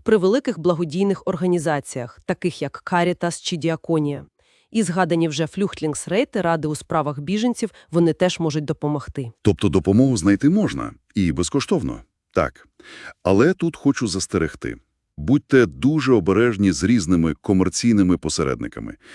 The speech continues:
Speaker 2: які обіцяють все вирішити за гроші. На жаль, трапляються і недобросовісні.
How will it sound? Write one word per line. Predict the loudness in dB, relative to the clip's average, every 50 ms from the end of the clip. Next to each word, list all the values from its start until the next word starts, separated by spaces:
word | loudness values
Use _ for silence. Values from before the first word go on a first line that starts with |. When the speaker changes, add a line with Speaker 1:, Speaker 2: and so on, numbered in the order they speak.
| -14 -4
Speaker 2:
які | -2 0 0 2 4 4
обіцяють | 4 6 4 2 0 0 2 2 4 2 2 0 _ _
все | -8 -4 -2 0 2 4 4 4
вирішити | 4 4 4 4 2 2 0 0 0 0 0
за | 0 0 -2
гроші. | -2 -2 -2 -4 -4 -8 -10 -12 -12 _ _ _ _ -20 -20 -20 -20 -16 -6 0
На | 2 2 2
жаль, | 4 4 4 4 4
трапляються | 2 0 -2 -2 0 2 2 2 2 2 2 0 0 0
і | 0 0 0
недобросовісні. | 0 0 0 -2 -4 -4 -6 -6 -6 -6 -6 -8 -10 -12 -14 -14 -16